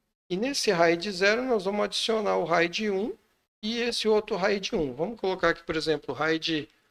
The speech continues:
um traço um e um raid um traço dois, por exemplo. Então aqui vai ser o raid zero desses dois. Então quando eu for gravar dois giga, o raid zero vai mandar um giga pra cá e um giga pra cá aqui, ó.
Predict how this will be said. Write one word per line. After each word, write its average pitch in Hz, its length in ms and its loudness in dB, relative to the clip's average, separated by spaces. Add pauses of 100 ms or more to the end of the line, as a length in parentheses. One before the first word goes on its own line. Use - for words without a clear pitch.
(240)
um 196 240 -6
traço 160 520 0
um 226 220 -4 (840)
e 156 40 -6
um 156 60 -2
raid 160 420 0
um 160 380 -6
traço 175 500 -2
dois, 139 280 -6
por 143 200 -4
exemplo. 123 300 -8 (640)
Então 175 340 0
aqui 196 300 -4
vai 214 160 4
ser 208 200 0
o 180 80 0
raid 170 320 0
zero 196 340 2
desses 233 580 0
dois. - 500 0 (520)
Então 180 220 0
quando 240 260 2
eu 233 80 4
for 208 180 0
gravar 165 340 4
dois 151 280 0
giga, 190 420 -2 (120)
o - 100 -10
raid 170 220 2
zero 170 240 4
vai 165 120 4
mandar 160 380 2
um 196 220 -2
giga 156 320 0
pra 165 260 0
cá 220 260 0 (800)
e 196 140 -6
um 240 160 -2
giga 190 320 0
pra 254 240 -2
cá 170 180 0
aqui, 123 240 -4
ó. 104 60 -2